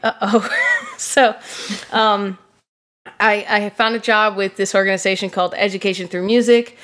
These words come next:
Um, they placed me at my school, P S forty-eight, which is located in the South Bronx.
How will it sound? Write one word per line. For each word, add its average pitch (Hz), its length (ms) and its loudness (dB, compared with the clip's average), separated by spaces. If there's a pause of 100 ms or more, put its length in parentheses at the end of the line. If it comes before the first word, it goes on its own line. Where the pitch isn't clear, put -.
(300)
Um, 180 300 0
they 185 100 0
placed 214 420 0
me 208 180 -2
at 185 300 -2
my 180 140 -4
school, 208 400 -2
P 202 240 -4
S 190 100 0
forty-eight, 175 640 -2
which 185 180 -4
is 185 300 -4
located 233 480 2
in 190 220 -2
the 180 80 -2
South 190 380 -2
Bronx. 180 520 -4